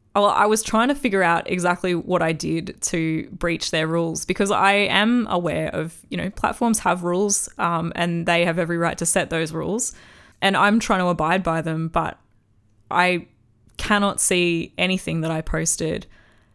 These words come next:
that can be interpreted as legitimate sexual solici-, solicitation. Um, so if it wasn't that, then what was it? What did I post that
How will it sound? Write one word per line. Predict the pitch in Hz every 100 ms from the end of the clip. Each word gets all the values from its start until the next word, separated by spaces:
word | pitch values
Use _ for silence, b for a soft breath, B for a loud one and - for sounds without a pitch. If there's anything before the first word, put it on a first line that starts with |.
| b -
that | 180
can | 202 180
be | 170
interpreted | 170 165 160 160 175 170 151
as | 156 151 156 - - - _ -
legitimate | - 190 - 190 180 160 - - -
sexual | - 175 170 180 175
solici-, | - 170 165 - -
solicitation. | - 196 190 196 180 156 165 165 170 208 B B B B B B -
Um, | 180 165 160 160 160 - _ _ -
so | - 202
if | 196 -
it | 196
wasn't | 202 214 196
that, | 170 165 156 - _ -
then | 175 165 160 160 160 - _ _ -
what | 180 160
was | 175 160
it? | 123 - - _ - -
What | 208
did | 220 196
I | 185
post | - 165 170 - -
that | 190 170 160 -